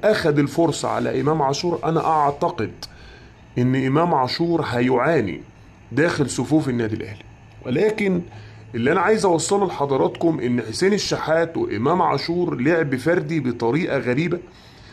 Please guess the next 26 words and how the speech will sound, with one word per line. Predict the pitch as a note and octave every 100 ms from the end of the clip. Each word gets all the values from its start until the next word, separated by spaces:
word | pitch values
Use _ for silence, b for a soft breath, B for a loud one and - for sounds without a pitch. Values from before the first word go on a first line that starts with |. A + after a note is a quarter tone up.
| B B
ما | A#2
عادش | G#2+ E3+ -
فيه | C#3 - E3+ C3
أداء | B2+ D#3
هجومي | D3 C3 B2 D#3 D3+ D3+ -
أو | A#2+ G#2+
أداء | A#2+ D#3+ C#3
جماعي | B2+ C3 D#3 C#3+
منهم، | D#3 E3 E3 D#3 B B B B B
ولازم | A2+ C#3 G#3 D3 A#2+ F#2 G2+ - - - - - - - -
السويسري | A#2+ - C#3 F3 E3+ C3+
مارسيل | B2+ E3 F3 D#3+ C3+
كولر | D3+ D3 A2+ A#2+ C3
يبقى | B2+ - B2
فاهم | D#3+ D3+ C3
كده | B2+ D3 B2+
ويبقى | A#2 A2 A#2+ B2+ A#2+ B2
عارف | D3 C3+
كده، | D#3 D3+ E3 B B B B
ولازم | G#2+ A#2+ D#3+ D3 C#3
مارسيل | D3+ E3 D3
كولر | C3 D#3+ D#3 A#2+ A#2 - B B -
يتحرك | A#2+ - - D#3+ D3 C3 C3 - -
ولازم | A#2+ A#2+ D3 C3+ B2+ B2
يعمل | D3 C3+ B2+ A#2
حاجة. | D3+ D#3 A2+ F#2